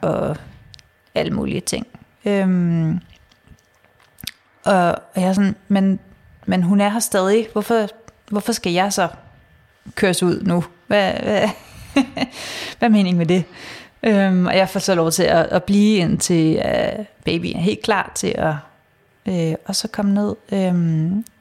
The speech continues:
og hun skal ned på neonatal med det samme. Øh, så hun kan ikke komme med mig på opvågningen. Så vi bliver skilt ad her på det her tidspunkt. Øhm,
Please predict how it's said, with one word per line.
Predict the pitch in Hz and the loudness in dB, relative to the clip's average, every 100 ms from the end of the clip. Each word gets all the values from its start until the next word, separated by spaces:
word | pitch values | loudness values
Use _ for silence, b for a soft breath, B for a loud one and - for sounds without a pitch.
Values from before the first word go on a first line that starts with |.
| _ _ - | _ _ -6
og | 196 190 180 - - | 0 2 0 -6 -8
hun | - 214 | 0 0
skal | - 208 | 2 0
ned | 185 | 0
på | - | 0
neonatal | 202 190 180 190 190 185 170 - | 2 4 4 2 0 -2 -4 -4
med | - 180 | -4 -2
det | 170 | -2
samme. | - - - 165 - _ _ _ - _ - | -4 -4 -6 -8 -10 _ _ _ -20 _ -4
Øh, | 190 175 | -2 -2
så | - | 0
hun | 185 185 | 0 0
kan | 202 | 0
ikke | 190 - | -6 -6
komme | 196 | -2
med | 185 | 0
mig | 170 156 147 - _ - | 0 -2 -6 -12 _ -10
på | - | -6
opvågningen. | - - - 170 | -6 -6 -4 -4
Så | 175 | -2
vi | 185 | -2
bliver | 190 - 175 160 - - - | -4 -2 0 -2 -6 -18 -10
skilt | - 247 - | -4 -4 -2
ad | 202 202 | -2 -2
her | 202 | -4
på | 208 | -4
det | 208 | -6
her | |
tidspunkt. | 202 202 202 - 202 220 B B B B B B B B - | -6 -8 -6 -6 -6 -8 B B B B B B B B -6
Øhm, | 220 214 196 190 190 185 180 180 | 0 2 2 4 4 2 2 0